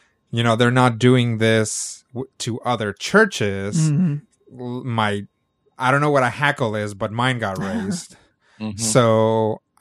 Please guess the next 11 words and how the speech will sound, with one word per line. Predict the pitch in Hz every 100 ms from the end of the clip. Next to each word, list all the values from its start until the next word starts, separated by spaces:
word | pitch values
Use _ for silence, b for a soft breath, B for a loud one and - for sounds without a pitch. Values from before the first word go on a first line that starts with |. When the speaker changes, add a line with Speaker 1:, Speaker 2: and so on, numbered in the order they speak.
| -
Speaker 1:
I, | 123 -
you | 147 151
know, | 147
there | 147
was | 143
just | 139 135
something | 170 156 151
that | 135 127
was, | 123 117
like, | 117 110
very | 123 127 117 107